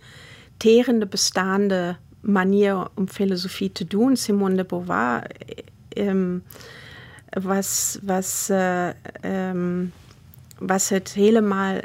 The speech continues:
ermee eens met, eh, Hannah Arendt op deze punten. Simone de Beauvoir heeft ook gezegd, "Ja, ik ben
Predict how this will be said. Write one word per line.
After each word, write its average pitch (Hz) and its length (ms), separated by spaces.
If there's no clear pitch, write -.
ermee 185 540
eens - 280
met, 190 300
eh, 185 260
Hannah 185 260
Arendt 175 400
op - 160
deze 180 260
punten. 175 580
Simone 196 360
de 185 80
Beauvoir 180 440
heeft 214 280
ook 233 200
gezegd, 196 480
"Ja, 95 180
ik - 200
ben 226 200